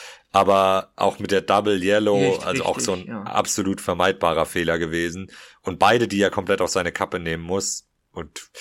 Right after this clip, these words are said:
Speaker 1: ja, und dann halt auch noch, dass es jetzt genau in Monza diese Gridstrafe gibt, ne? Bei
Speaker 2: Mhm.
Speaker 1: jedem anderen Wochenende hätte ich noch gesagt, komm, okay,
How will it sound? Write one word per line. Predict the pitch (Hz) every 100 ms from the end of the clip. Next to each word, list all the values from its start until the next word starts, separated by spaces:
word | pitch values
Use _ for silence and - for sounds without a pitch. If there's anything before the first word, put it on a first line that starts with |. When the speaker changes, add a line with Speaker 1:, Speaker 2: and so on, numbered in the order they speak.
| - - - - -
Speaker 1:
ja, | - 104
und | 104
dann | 104 110
halt | 107 101
auch | 101
noch, | 101 95 -
dass | 95 -
es | 87
jetzt | 95 101 -
genau | 101 92 117 139 143
in | 110
Monza | 104 123 - 104
diese | 104 101
Gridstrafe | 98 110 - - 78 -
gibt, | 71 - -
ne? | 90
Bei | 95 92
Speaker 2:
Mhm. |
Speaker 1:
jedem | 92 113 123 113
anderen | 107 113 104
Wochenende | 95 90 95 92 90
hätte | 90
ich |
noch | 87 -
gesagt, | 87 87 -
komm, | 90 90 82
okay, | 85 - 95 82